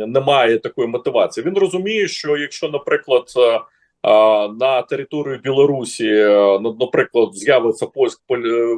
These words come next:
полк Каліновського за підтримки української армії, білоруси захищати його не будуть. Тим більше він в двадцятому році зґвалтував, е, всю країну, е, своїми так званими виборами.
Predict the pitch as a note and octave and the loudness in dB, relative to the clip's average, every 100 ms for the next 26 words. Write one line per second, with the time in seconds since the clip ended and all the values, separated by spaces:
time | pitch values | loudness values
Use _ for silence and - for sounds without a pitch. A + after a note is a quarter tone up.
0 | A2 D3+ C3 - C3 C3 C3 A#2 - - | -4 -2 -2 -2 -4 -4 -2 -4 -6 -10
1 | G#2+ - A#2+ A#2+ A2+ - A2 A2 A2+ A2+ | -10 -12 -12 -8 -8 -6 -8 -2 -2 -2
2 | - B2 F3+ D4+ D3 G2 - _ _ _ | 2 2 2 0 0 -2 -4 _ _ _
3 | G2+ A#2 A2 A2+ C3+ B2 C3 D3 D#3 D3 | 0 4 4 2 0 -2 -2 0 0 2
4 | D#3 D3 D#3+ F#3 F3 D#3+ B2 C#3 - _ | 2 2 2 0 0 -4 -6 -12 -14 _
5 | _ - A#2+ C3+ - B2+ B2 G2+ C#3 C#3+ | _ -4 -2 -2 0 2 2 0 0 2
6 | B2 - A#2+ C3 A#2+ G#2 - B2+ B2 C3+ | 2 2 2 4 2 -2 -2 -2 2 2
7 | A2+ G2 - - G#2+ - - C3+ C#3+ F#3+ | 4 2 -2 -2 -2 -4 -6 0 0 2
8 | F#3+ A2+ F#2+ _ _ _ - G#2 G#2 G#2 | 2 2 0 _ _ _ -2 2 4 4
9 | G2+ G2 B2 C3 B2+ A#2 A2 A2 A#2+ A2+ | 2 -2 -6 -6 -6 -6 -6 0 0 2
10 | A2+ A#2+ B2+ G2 F#2 F2+ F2 | -2 -2 -2 -2 -2 -4 -8